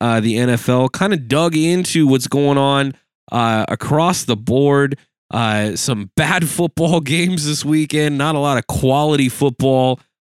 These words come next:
Uh, we touched on the M L B World Series now that my Red Sox are out, the nine overtime college football game.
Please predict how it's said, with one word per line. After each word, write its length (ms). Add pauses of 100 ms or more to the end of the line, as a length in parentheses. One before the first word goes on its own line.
Uh, 360
we 120
touched 420
on 300
the 420
M 160
L 140
B 160
World 340
Series 480
now 160
that 80
my 160
Red 260
Sox 440
are 100
out, 240
the 80
nine 520
overtime 680
college 340
football 460
game. 300